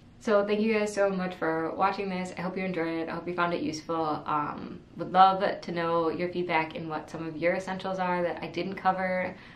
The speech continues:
um, because this is just, like, what works for us in our lifestyle. So that can kind of shift for different people. I think I watched, like, probably four hundred of these videos <laughs> when I was pregnant looking for, like, the essentials. So yeah, I hope that, um, you found this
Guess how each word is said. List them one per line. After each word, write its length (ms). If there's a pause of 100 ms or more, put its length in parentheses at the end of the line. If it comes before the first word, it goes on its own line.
(120)
um, 360
because 280
this 200
is 100
just, 180
like, 160
what 200
works 220
for 120
us 240
in 80
our 220
lifestyle. 680 (140)
So 380 (320)
that 260
can 140
kind 180
of 80
shift 380
for 80
different 320
people. 400 (200)
I 100
think 180
I 80
watched, 320
like, 200
probably 380
four 320
hundred 280
of 120
these 180
videos 540
<laughs> 60
when 200
I 200
was 100
pregnant 600
looking 300
for, 140
like, 200
the 100
essentials. 640 (220)
So 80
yeah, 260
I 40
hope 320
that, 520
um, 500 (380)
you 100
found 220
this 220